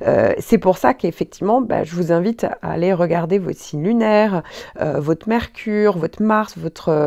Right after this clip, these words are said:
votre Vénus natale, hein, parce que effectivement, bah,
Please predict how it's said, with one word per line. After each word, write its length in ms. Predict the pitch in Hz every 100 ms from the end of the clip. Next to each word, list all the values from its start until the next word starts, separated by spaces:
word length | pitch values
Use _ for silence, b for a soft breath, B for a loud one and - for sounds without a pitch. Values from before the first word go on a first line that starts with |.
| -
votre 400 | 156 151 - 156
Vénus 580 | 147 175 226 262 269 -
natale, 420 | 190 - 240 196
hein, 120 | 202
parce 180 | - -
que 100 | 156
effectivement, 560 | 151 175 - - 208
bah, 260 | 208 -